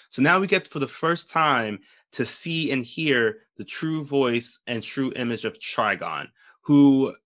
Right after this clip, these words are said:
kind of shows a little bit of his plan. He tells her that it's time for her to come home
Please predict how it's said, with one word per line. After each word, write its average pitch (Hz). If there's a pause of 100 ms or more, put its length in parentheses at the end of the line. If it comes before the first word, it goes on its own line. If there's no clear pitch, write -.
(420)
kind 226
of 226
shows 170
a 151
little 151
bit 151
of 147
his 139
plan. 156 (420)
He 120
tells 120
her 123
that 110
it's 101
time 123
for 123
her 117
to 110
come 107
home 123